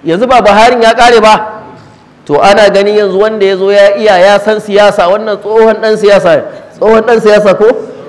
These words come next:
Ba fa ni baki nake mana ba, amma ni karatu nake yi ina gaya mana tsarin demokaradiyya. To min su'in ne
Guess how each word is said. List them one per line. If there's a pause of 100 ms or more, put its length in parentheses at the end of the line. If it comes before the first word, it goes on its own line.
(160)
Ba
fa
ni
baki
nake
mana
ba, (340)
amma
ni
karatu
nake
yi (120)
ina
gaya
mana
tsarin
demokaradiyya. (1800)
To
min
su'in
ne